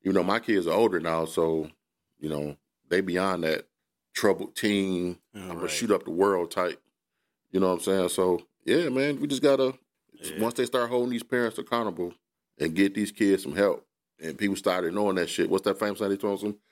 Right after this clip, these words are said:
Speaker 1: "Oh, he just going through a phase."
Speaker 2: Right.
Speaker 1: Now you done shot up thirty, forty kids. Okay, what fucking phase is this motherfucker going through? Wearing black every motherfucking day. He don't never come out his room. He ain't got no friends.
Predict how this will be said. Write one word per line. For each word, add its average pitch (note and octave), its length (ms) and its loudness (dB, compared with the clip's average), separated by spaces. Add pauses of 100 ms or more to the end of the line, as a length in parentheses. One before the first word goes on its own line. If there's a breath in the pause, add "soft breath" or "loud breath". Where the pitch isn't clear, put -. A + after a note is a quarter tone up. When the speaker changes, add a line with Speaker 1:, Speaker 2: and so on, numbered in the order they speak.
(200)
Speaker 1:
"Oh, D2 100 2
he G#2+ 80 4
just F#2 180 0
going E2+ 220 2
through E2+ 140 2
a C#2+ 40 2
phase." D#2 680 -2 (180)
Speaker 2:
Right. D#2 340 -8 (120)
Speaker 1:
Now E2 100 -2
you G2+ 100 0
done F2 120 -4
shot G2+ 280 0
up G2 220 -4 (160)
thirty, F#2+ 220 0
forty F#2 300 2
kids. F2+ 580 2
Okay, G2 200 4
what A2 220 2
fucking G#2+ 240 -2
phase A2 300 2
is F#2 40 -2
this F2+ 140 0
motherfucker F2+ 440 0
going F2+ 280 0
through? - 160 -20 (360)
Wearing F2+ 260 2
black F#2+ 280 0
every D#2+ 160 -6
motherfucking D#2 500 -2
day. D2 380 0 (580)
He F2 80 -4
don't F#2+ 140 2
never G2 160 2
come G2+ 160 -4
out F#2 120 2
his D#2+ 100 -4
room. D#2 480 -2 (280)
He A2 80 0
ain't G#2 100 0
got G2 120 0
no F2+ 100 -2
friends. E2 640 -4